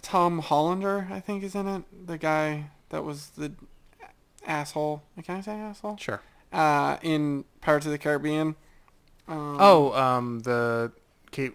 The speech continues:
Speaker 2: no, uh, yeah, Kate, Kate
Speaker 1: No, not the one that got, wanted to get
Speaker 2: Keir-,
Speaker 1: with
Speaker 2: Keir-,
Speaker 1: Kieran.
Speaker 2: oh, not Keira
Speaker 1: No,
Speaker 2: Knightley's
Speaker 1: not the
Speaker 2: boyfriend?
Speaker 1: f-, not the first boyfriend guy, the, the short guy that comes in later.
Speaker 2: The little admiral who
Speaker 1: Yeah,
Speaker 2: comes into the
Speaker 1: him.
Speaker 2: second two. Who,
Speaker 1: Yeah.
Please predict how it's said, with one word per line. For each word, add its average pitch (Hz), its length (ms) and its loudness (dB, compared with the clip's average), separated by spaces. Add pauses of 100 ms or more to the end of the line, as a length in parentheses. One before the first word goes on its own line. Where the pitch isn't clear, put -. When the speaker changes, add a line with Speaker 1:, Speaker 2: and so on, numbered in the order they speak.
Speaker 2:
no, 127 240 -4
uh, 110 260 -6
yeah, 113 200 -8
Kate, 127 300 -10 (380)
Kate - 40 -8
Speaker 1:
No, 180 240 0
not 208 240 6
the 254 60 2
one 254 160 6
that 240 120 2
got, 220 260 6
wanted 208 260 2
to - 60 -10
get 190 80 2
Speaker 2:
Keir-, 175 80 10
Speaker 1:
with 185 120 0
Speaker 2:
Keir-, - 180 0
Speaker 1:
Kieran. 175 300 2
Speaker 2:
oh, 156 80 2
not 147 260 4
Keira 180 220 2
Speaker 1:
No, 175 100 4
Speaker 2:
Knightley's 185 220 2
Speaker 1:
not 226 240 8
the 202 80 2
Speaker 2:
boyfriend? 185 100 0
Speaker 1:
f-, 170 60 -10 (220)
not 214 280 6
the 226 80 -2
first 202 480 2
boyfriend 151 400 0
guy, 143 220 0
the, 143 180 0 (100)
the 156 80 -2
short 185 720 2
guy 185 260 6
that 160 160 0
comes 165 280 0
in 156 160 0
later. 160 300 2
Speaker 2:
The 160 60 4
little 139 200 6
admiral 131 440 2
who 135 60 2
Speaker 1:
Yeah, 151 260 6
Speaker 2:
comes - 100 2
into 123 120 -4
the 123 40 0 (100)
Speaker 1:
him. 147 80 0
Speaker 2:
second 131 240 -2
two. 139 220 0
Who, 123 180 -6
Speaker 1:
Yeah. 82 220 -8